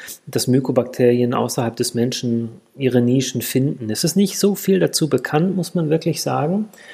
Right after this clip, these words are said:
Und es kommen immer wieder auch, ähm, Infektionsketten zustande, wo man hinterher nicht so richtig weiß, wo jetzt genau das Reservoir war.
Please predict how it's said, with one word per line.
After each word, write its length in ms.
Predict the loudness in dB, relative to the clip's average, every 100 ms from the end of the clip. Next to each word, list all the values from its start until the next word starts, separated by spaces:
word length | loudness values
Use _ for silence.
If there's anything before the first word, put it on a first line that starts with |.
| -20 -4
Und 100 | 0
es 160 | 0 0
kommen 220 | 0 2
immer 300 | 2 4 2
wieder 340 | 2 0 0
auch, 420 | -2 -4 -8 -12 -8
ähm, 460 | -4 -2 -2 -4
Infektionsketten 1040 | -4 -4 -4 0 2 2 0 -2 -2 0 -2
zustande, 640 | -4 -4 -2 0 4 4
wo 80 | 4
man 400 | 2 0 -2 -4
hinterher 420 | -2 2 2 2
nicht 220 | 0 -2
so 100 | -2
richtig 400 | -2 -2 -8 -8
weiß, 440 | -6 -4 -2 -4 -2
wo 120 | 0
jetzt 260 | 0 -2 -4
genau 280 | -2 0
das 220 | -2 -2 0
Reservoir 560 | 0 0 0 -2 -2
war. 320 | -4 -4 -6